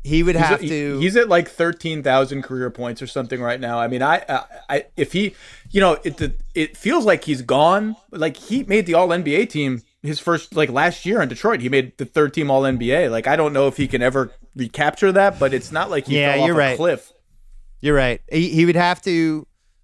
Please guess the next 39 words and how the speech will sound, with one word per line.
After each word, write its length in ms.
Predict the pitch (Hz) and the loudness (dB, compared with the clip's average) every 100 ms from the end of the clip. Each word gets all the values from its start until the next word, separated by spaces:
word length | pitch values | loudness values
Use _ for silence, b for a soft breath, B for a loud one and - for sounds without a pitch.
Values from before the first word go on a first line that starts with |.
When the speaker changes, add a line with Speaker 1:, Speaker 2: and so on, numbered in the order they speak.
| - | -4
Speaker 1:
move 260 | 151 156 151 | 2 2 2
into 160 | 151 | -2
a 80 | 139 | -2
different 380 | 117 147 - 143 | 0 -2 -2 -2
phase 260 | 147 135 123 | 0 0 0
of 60 | |
his 160 | 127 - | -6 -6
career 320 | - 131 123 | -2 2 2
and 80 | 120 | 2
get 140 | 123 | -2
another, 320 | 120 120 117 113 | -2 -2 0 0
like, 200 | 113 92 | -2 -4
five 520 | - 143 117 110 107 | -4 0 2 0 -2
years 440 | 113 110 110 95 | 0 0 0 -2
of 480 | 113 107 95 87 - _ _ - - - _ _ | -4 -4 -6 -12 -20 _ _ -20 -20 -20 _ _
s-, 560 | - - - - _ _ | -16 -14 -14 -18 _ _
twelve 440 | - 147 135 131 - | -6 2 2 2 -2
to 120 | 123 | -8
seventeen 600 | - 131 117 113 131 117 | -4 -4 -4 -6 -6 -8
points 320 | - 120 107 | -4 -4 -4
a 40 | 107 | -6
game 380 | 113 110 104 | -4 -4 -6
kinda 320 | 98 113 104 95 | -6 -6 -6 -8
stuff. 480 | - 101 90 - - - _ - - - _ | -8 -8 -8 -12 -20 -20 _ -20 -20 -20 _
Speaker 2:
But 120 | 139 139 | -4 -4
Speaker 1:
But 40 | |
Speaker 2:
Steph 360 | - 196 220 180 | 0 2 2 2
and 120 | 143 | 2
Harden 380 | 139 143 131 117 | 4 4 2 -4
in 100 | 113 | -6
the 80 | 113 | -6
same 300 | 131 117 110 | -4 -4 -4
draft 440 | 110 104 98 _ - | -6 -8 -12 _ -12
is 180 | 117 | -12
just, 320 | 110 117 - - | -8 -8 -8 -10
I 60 | |
mean, 160 | 123 123 | -6 -4
these 220 | 143 139 | -2 0
are 160 | 127 | -2